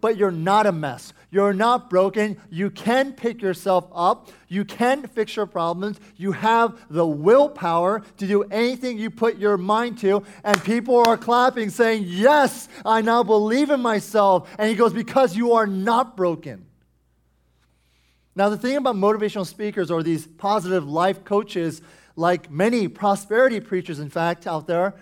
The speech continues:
who are really no different from Tony Robbins, is that while it may appear that they're addressing something, something truly deep and profound in each person,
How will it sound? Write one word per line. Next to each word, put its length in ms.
who 100
are 100
really 200
no 160
different 320
from 340
Tony 220
Robbins, 440
is 120
that 180
while 440
it 100
may 400
appear 800
that 220
they're 280
addressing 520
something, 580
something 400
truly 440
deep 560
and 160
profound 540
in 120
each 280
person, 440